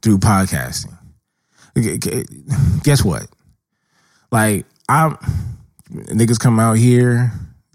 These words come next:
to enjoy Los Angeles, the weather, you know, whatever they can under the covid restrictions, right? Um, prior to that, I could definitely understand because there's a lot of shit to do. You come out here now, what are you doing?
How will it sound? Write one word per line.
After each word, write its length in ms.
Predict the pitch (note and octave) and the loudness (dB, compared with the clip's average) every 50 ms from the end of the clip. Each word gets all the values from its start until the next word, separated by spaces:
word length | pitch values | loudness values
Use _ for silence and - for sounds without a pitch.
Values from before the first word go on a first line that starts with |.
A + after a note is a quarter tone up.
| - | -2
to 120 | - - G#2 | 0 2 4
enjoy 640 | G2 G2 F#2+ F#2 G2 G#2+ G#2 G#2+ G#2 G#2 G#2 G#2 G2+ G2 F#2 - _ _ _ | 4 4 2 2 2 2 4 4 2 2 2 0 -2 -4 -8 -14 _ _ _
Los 260 | G2+ G2+ G#2 G#2 - | 0 2 2 2 2
Angeles, 540 | A#2+ A2 A2 G#2 A2 A2+ A2+ A2+ A2+ - - | 2 0 0 0 0 0 0 0 -2 -4 -6
the 120 | - - E2+ | -4 -4 0
weather, 560 | F2+ G2+ G#2+ G#2+ A2 G#2+ A2 A2+ A2 A2 - - _ _ _ _ _ _ _ | 2 2 2 2 2 0 0 0 -2 -4 -8 -16 _ _ _ _ _ _ _
you 160 | - G2+ F#2+ | -4 -2 0
know, 320 | F#2 F#2+ F#2+ F#2+ G2 F2+ | 0 0 0 0 0 0
whatever 380 | D#2 G#2 A#2 B2 C3+ D#3 D3+ C#3 | 0 0 2 2 2 2 2 2
they 140 | C3 B2+ B2 | 2 0 0
can 440 | A2 A2 C#3 D3 D3 B2+ G#2+ G2 F2+ | 0 0 0 0 2 0 0 0 0
under 200 | G2+ G#2+ G2+ G2+ | 0 0 0 0
the 180 | G2 F#2+ F#2 | 0 -2 -2
covid 400 | F#2 - B2 A2+ G#2 G2+ F#2+ F2+ | 0 2 2 2 2 2 0 -2
restrictions, 540 | G2+ F#2+ - - - B2+ A#2+ - F2+ E2 E2 | -2 -4 -4 0 -2 -2 -2 -2 -4 -4 -2
right? 300 | E2 F2 F#2 F#2+ G#2 - - _ _ _ _ _ _ _ _ _ _ _ _ - | 0 0 0 0 -2 -4 -8 _ _ _ _ _ _ _ _ _ _ _ _ -2
Um, 680 | - F#2+ F#2+ F#2 F2+ F2 E2 D2+ D2+ E2 F#2 G#2 F#2+ - _ _ | 0 2 2 2 2 2 0 0 -2 -2 -4 -6 -8 -10 _ _
prior 380 | - C#3 D3 E3+ F3+ E3 C#3 B2+ | 2 4 4 4 2 2 0 2
to 140 | A2+ B2 | 2 2
that, 240 | A#2+ A#2 A2 G2+ - | 2 2 0 -2 -2
I 100 | - B2 B2 | 0 0 0
could 140 | - G#2 | 0 0
definitely 380 | F#2+ A2+ A2+ G#2+ - G#2+ G2+ G2 | 0 2 0 2 0 0 0 0
understand 540 | F#2+ F2 D#2+ - - - A2+ G#2+ G2 F2 E2 | 0 -2 -4 -4 -2 0 0 0 0 -2 -4
because 180 | E2+ - G#2 G#2 | -4 -4 -2 -2
there's 180 | A2+ G2+ E2+ | -2 -4 -4
a 60 | F2+ F#2+ | -4 -4
lot 140 | F#2+ F#2 | -2 -2
of 80 | F2+ F2+ | -4 -4
shit 160 | - G2 F#2 | -4 -4 -4
to 80 | F#2+ F2+ | -4 -4
do. 120 | F2+ G2+ | -2 -2
You 160 | F#2+ G#2+ C#3 | 0 0 0
come 160 | C#3+ - B2+ A2+ | 0 2 0 2
out 120 | G2+ F2+ | 2 2
here 140 | F#2 E2+ E2 | 0 0 0
now, 480 | E2+ G#2 C3 B2+ G2+ A2 G2+ E2+ C2+ | 0 2 2 2 2 0 0 -2 -4
what 180 | C2 G#2 C#3+ D3 | -4 -2 -2 -2
are 20 | |
you 80 | A#2 E2+ | -2 0
doing? 340 | D2+ G2+ A2 F2+ C2+ C#2+ | 0 -2 -2 -2 -4 -8